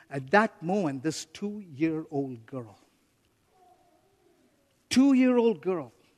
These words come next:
who does not know how to speak English said this, "Why are you afraid?" And so the gir-,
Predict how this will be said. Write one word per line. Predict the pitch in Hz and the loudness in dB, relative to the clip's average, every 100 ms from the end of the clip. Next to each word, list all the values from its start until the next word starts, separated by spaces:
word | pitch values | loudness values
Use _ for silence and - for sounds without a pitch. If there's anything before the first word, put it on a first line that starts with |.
| _ _ _ _ _ _ _ | _ _ _ _ _ _ _
who | 196 | 2
does | 170 247 202 | 8 8 8
not | 254 269 | 4 4
know | 233 240 | 4 4
how | 240 | 4
to | 208 | 0
speak | - - 208 190 | -4 -4 -4 0
English | 202 202 143 - - - _ _ _ _ _ _ | 2 2 0 -4 -12 -16 _ _ _ _ _ _
said | - - - 214 131 | -8 0 6 6 8
this, | 156 170 - - - _ _ - | 4 4 0 -8 -12 _ _ -6
"Why | 131 185 254 294 285 262 - _ _ _ _ - | 6 6 6 2 0 -2 -8 _ _ _ _ 2
are | 220 214 | 4 2
you | 185 175 196 190 - _ - | 0 -2 -2 -4 -10 _ -2
afraid?" | 175 - 208 185 135 113 - _ _ - - - | -2 4 4 6 2 -6 -20 _ _ -20 -8 -4
And | 185 | 4
so | 254 | 6
the | 220 202 | 8 6
gir-, | 139 233 196 | 4 -2 -2